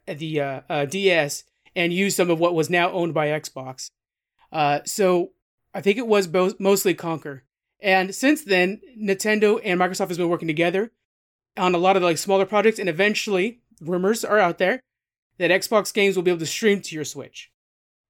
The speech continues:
The first game that was Xbox made, Microsoft made, moved over to the Switch was Cuphead, and there's gonna be more upcoming.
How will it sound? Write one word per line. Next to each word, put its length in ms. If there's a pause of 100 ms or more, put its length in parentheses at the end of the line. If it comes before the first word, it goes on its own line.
(100)
The 120
first 640 (180)
game 500
that 140
was 160
Xbox 500
made, 260
Microsoft 460
made, 280 (280)
moved 160
over 80
to 60
the 40
Switch 280
was 180
Cuphead, 540 (400)
and 160
there's 120
gonna 120
be 120
more 460
upcoming. 580